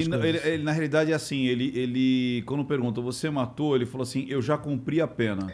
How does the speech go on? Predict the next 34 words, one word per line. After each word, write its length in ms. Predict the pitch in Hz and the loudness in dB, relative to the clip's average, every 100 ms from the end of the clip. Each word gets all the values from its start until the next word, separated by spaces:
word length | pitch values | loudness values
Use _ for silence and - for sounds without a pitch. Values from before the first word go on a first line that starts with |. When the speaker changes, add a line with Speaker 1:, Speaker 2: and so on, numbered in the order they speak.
| - | 0
Speaker 2:
É, 260 | 156 160 | 2 4
então, 220 | 147 156 | 4 4
Speaker 1:
Eu 60 | 143 | 6
Speaker 2:
tem 80 | 135 | 6
Speaker 1:
já, 60 | |
Speaker 2:
essas 280 | 156 - 160 | 6 6 4
respostas. 480 | - - 147 113 131 | 4 4 6 6 6
Speaker 1:
ele, 260 | 135 131 131 | 2 0 0
ele 80 | 131 | 0
dá 100 | 143 | 2
umas 180 | 147 | 2
respostas 540 | 139 131 - 151 143 131 | 0 -4 -2 0 0 -4
que 80 | 143 | -4
ele 120 | 135 | -2
diz, 200 | 127 123 | 0 0
não, 180 | 135 143 | 0 2
ele 160 | 120 127 | 2 2
não, 140 | 139 139 131 - | 2 2 0 -2
ele 100 | 117 | -2
não 120 | 127 110 - 110 104 | -2 -2 -6 -6 -2
faz 160 | 143 139 | 0 2
de 60 | |
uma 100 | 143 | 2
maneira, 360 | 139 127 127 117 117 | 4 4 4 2 -2
ele 120 | 110 | -4
Speaker 2:
Você 760 | 117 - - - - - - 269 | -4 -6 -8 -10 -10 -6 0 2
viu 120 | 302 | 4
uma 100 | 359 | 6
entrevista 340 | 233 175 160 165 | 8 8 8 8
dele 180 | 160 | 8
pro 140 | 151 151 | 6 4
jornal 340 | 147 147 143 | 6 8 10
O 80 | 147 | 8
Tempo? 560 | - 175 101 - - | 8 2 0 -4 -10